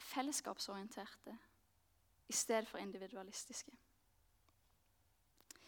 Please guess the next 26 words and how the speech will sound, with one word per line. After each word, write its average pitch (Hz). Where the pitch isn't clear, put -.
I -
tradisjonelle 359
kulturer 277
så 311
var 277
det 302
sånn 302
at -
man 262
var 254
en 269
del, 254
eller 190
er 180
det 220
sånn, 262
sant? 226
Det 214
er 202
jo 202
mange 190
plasser -
det 214
fortsatt -
er 208
sånn, 269